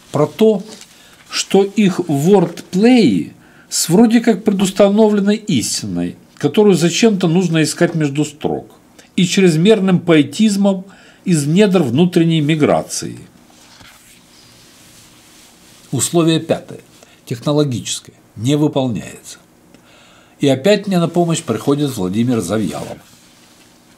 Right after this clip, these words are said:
«Сплин больше пятнадцати лет делает одно и то же.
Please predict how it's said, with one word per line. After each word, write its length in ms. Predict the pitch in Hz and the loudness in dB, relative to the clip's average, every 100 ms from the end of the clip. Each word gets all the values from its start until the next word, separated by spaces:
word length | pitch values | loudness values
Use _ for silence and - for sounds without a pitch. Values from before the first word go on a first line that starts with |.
| _ - - - - _ - | _ -20 -20 -20 -20 _ -12
«Сплин 560 | - - 151 214 196 | -12 0 4 4 4
больше 320 | 135 185 185 | 4 2 2
пятнадцати 640 | 175 156 165 185 180 - 139 | 0 -2 2 2 2 0 0
лет 340 | 127 185 139 | 4 4 2
делает 380 | 95 170 175 175 | 2 4 4 4
одно 300 | 123 104 135 | 0 0 2
и 60 | 151 | 2
то 260 | - 80 | 0 -6
же. 220 | 76 62 | -6 -10